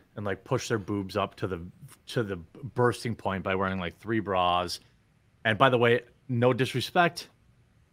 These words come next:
to the girls that do it. Uh, there will always be girls that do that because there is a demand for it, and I don't hate them for it, and I don't disrespect them for it. I wish that men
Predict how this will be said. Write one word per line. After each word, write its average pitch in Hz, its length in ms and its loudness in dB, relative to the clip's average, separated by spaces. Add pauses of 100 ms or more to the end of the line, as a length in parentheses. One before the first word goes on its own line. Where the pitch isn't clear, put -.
to 127 100 2
the 104 100 0
girls 143 440 0
that 82 200 -4
do 80 140 -6
it. 90 180 -6 (520)
Uh, 87 600 -2 (480)
there 107 220 0
will 101 80 0
always 131 340 2
be 92 340 -4 (520)
girls 104 240 0
that 95 160 -2
do 117 180 2
that 80 300 0 (260)
because 110 240 -2
there 107 100 2
is 90 100 -2
a 90 40 -8
demand 95 380 -2
for 78 200 -6
it, 87 240 -8
and 98 100 -8
I 98 80 0
don't 101 180 -4
hate 110 280 -4
them 87 180 -6
for 82 220 -6
it, 107 40 -6
and 95 100 -10
I 95 60 -6
don't 90 140 -8
disrespect - 640 -6
them 87 160 -6
for 87 260 -4
it. 107 80 -2
I 90 140 -2
wish 92 260 -2
that 82 140 -6
men 98 340 0